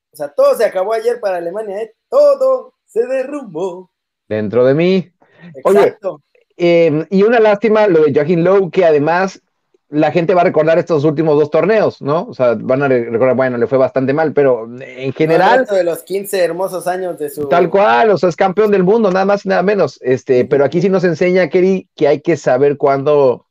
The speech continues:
Speaker 2: eh, retirarse a tiempo, de, de, decir adiós, este, es crecer, diría Gustavo Cerati. Em, y la
Speaker 1: Ujú.
Speaker 2: otra, eh, Holanda es que se quedó sin entrenador, Frank de Boer, eh,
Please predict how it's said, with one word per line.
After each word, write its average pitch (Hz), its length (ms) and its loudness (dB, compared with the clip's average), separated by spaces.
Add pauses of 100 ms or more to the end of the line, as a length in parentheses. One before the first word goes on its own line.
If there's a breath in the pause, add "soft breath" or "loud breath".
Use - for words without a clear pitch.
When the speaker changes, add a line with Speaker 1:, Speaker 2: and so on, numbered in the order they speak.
Speaker 2:
eh, 110 240 -2
retirarse 117 500 -2
a 98 60 -4
tiempo, 95 340 -4
de, 95 120 -8
de, 101 200 -6
decir 110 340 -4
adiós, 135 400 0 (500 soft breath)
este, 110 460 -2
es 131 120 -2
crecer, 131 400 0
diría 120 280 2
Gustavo 127 400 0
Cerati. 160 480 0 (320 loud breath)
Em, 139 380 2
y 180 100 2
la 190 120 4
Speaker 1:
Ujú. 226 80 2
Speaker 2:
otra, 185 260 0 (360)
eh, 160 300 2
Holanda 165 380 2
es - 140 -4
que - 160 -6
se 147 120 -4
quedó 156 240 2
sin 202 180 0
entrenador, 160 720 0
Frank 131 160 -2
de 127 80 0
Boer, 135 260 2
eh, 95 200 -4